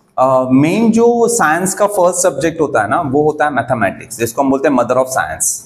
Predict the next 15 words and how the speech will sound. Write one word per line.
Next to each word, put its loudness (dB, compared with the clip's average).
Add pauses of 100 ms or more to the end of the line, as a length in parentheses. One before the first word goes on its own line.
(500)
And 0
अगर 0
हम 0
डैड 0
के 0
ऊपर 2
जाएंगे, 0
father 0
of 0
science, -4
तो -2
definitely -2
वो 2
फिजिक्स -4
है। -12